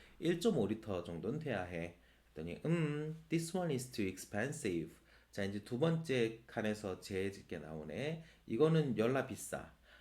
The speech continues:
I don't want to spend more than three do-, 아, thirty dollars on, on a kettle. 자, 나는 소비하고 싶지 않아. 어,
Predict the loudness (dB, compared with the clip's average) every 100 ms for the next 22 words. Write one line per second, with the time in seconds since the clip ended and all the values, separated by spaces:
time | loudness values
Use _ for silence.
0 | -6 0 2 4 4 2 -2 -6 0 4
1 | 4 4 4 2 2 2 0 -2 -2 0
2 | 2 0 -2 -4 -2 4 6 6 4 4
3 | 4 2 0 -4 -16 _ _ -4 -4 -2
4 | -2 -4 -2 0 2 0 -4 -20 -20 -20
5 | -20 -14 -6 -2 2 4 4 4 2 -2
6 | -2 0 4 4 4 0 -6 -6 -2 0
7 | 2 2 2 0 -8 _ -8 -6 -6